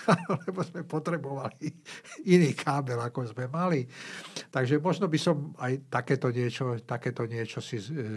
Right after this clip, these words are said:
si, si zvolil. E, mám taký pocit, že by som sa vedel nájsť v mnohých, e, odboroch, ale napríklad pravdepodobne by ma, by ma neuspokovalo niečo ako právo.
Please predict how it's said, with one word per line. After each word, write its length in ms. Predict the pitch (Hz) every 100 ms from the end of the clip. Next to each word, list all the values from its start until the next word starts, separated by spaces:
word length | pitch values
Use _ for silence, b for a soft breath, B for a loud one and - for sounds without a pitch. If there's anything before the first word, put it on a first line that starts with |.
| 107
si, 300 | 104 - 117
si 280 | 113 - 123
zvolil. 480 | 107 113 123 127 127
E, 80 | 127 B B B - 120 120 127 165 - - -
mám 220 | 208 226
taký 240 | - 175 165
pocit, 300 | 165 160 160
že 140 | 139
by 80 | 147
som 140 | 139 139
sa 160 | -
vedel 360 | 127 135 135 120
nájsť 360 | 113 117 113 -
v 100 | 117
mnohých, 340 | 113 110 92
e, 40 | - 156 110 110
odboroch, 460 | 120 123 131 131 -
ale 260 | 131 127 B B B B - - 196
napríklad 580 | 151 160 165 156 151 - - _
pravdepodobne 800 | 139 143 143 139 139 135 135
by 140 | 120 131
ma, 180 | 127 117 120
by 220 | 123 123
ma 140 | 123
neuspokovalo 1120 | 120 131 127 - _ - 113 127 120 117 117 113
niečo 360 | 113 120 -
ako 160 | 107 -
právo. 640 | - 104 101 90 82 -